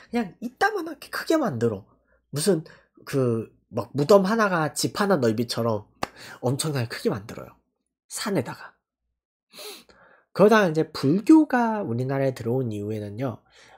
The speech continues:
불교가 화장을 하잖아요. 그 달마야 놀자에서 그 큰 스님 돌아가실 때 그 태우잖아. 그런 것처럼.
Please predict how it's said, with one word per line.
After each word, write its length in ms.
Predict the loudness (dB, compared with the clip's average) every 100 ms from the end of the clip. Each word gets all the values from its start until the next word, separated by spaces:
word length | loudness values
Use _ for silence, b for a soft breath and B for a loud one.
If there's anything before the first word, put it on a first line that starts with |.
| _
불교가 960 | 0 2 4 4 4 0 -6 -8 -10 -16 _ _
화장을 440 | -6 -2 -2 -2 -4
하잖아요. 640 | -6 -10 -12 -14 -16 -20 _ _ _ _ _ _ _ B B B B B B -14
그 180 | -12 -2
달마야 500 | 2 4 6 4 4
놀자에서 580 | 0 0 -2 -2 -6
그 140 | -10 -10
큰 180 | -6 -4
스님 360 | -2 -2 -4
돌아가실 520 | -6 -8 -6 -6 -8 -14
때 220 | -14 -16 b b b b _ _
그 380 | -18 -14 -14 -16 -20 _ _ _ _ _ _ -4
태우잖아. 560 | -2 -2 -4 -12 -20 _ _ _
그런 240 | -6 -4 -4
것처럼. 400 | -8 -12 -14